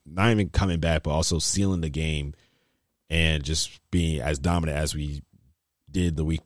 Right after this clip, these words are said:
prior against, uh, Cleveland. What happened? <laughs> Nothing. Absolutely nothing. Just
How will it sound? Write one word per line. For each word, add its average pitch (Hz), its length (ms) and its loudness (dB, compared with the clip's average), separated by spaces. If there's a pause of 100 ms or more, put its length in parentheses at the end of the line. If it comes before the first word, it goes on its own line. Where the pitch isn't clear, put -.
prior 80 420 2
against, 71 440 -4
uh, 71 420 -2 (180)
Cleveland. 78 380 0 (3000)
What 90 140 4
happened? 85 280 4 (180)
<laughs> - 400 8 (1160)
Nothing. 90 380 2 (960)
Absolutely 90 460 -2
nothing. 80 360 -4
Just 69 280 -4